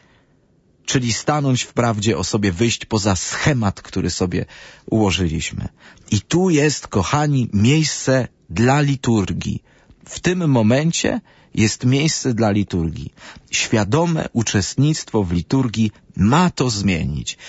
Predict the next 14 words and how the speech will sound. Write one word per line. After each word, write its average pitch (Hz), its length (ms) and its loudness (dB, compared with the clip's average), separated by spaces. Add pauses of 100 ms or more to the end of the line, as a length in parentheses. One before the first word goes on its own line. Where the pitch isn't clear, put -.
(180)
Liturgia 143 480 2
ma 127 140 2
nas 117 280 0
przełamać, - 1000 -2 (380)
ma 127 180 4
nas 143 240 0
przeprowadzić 135 1120 0 (260)
od 113 180 0
naszej 117 560 2
wizji 117 640 0 (1120)
do 110 240 0
szukania 117 520 0
woli 87 260 0
Boga. 73 440 -6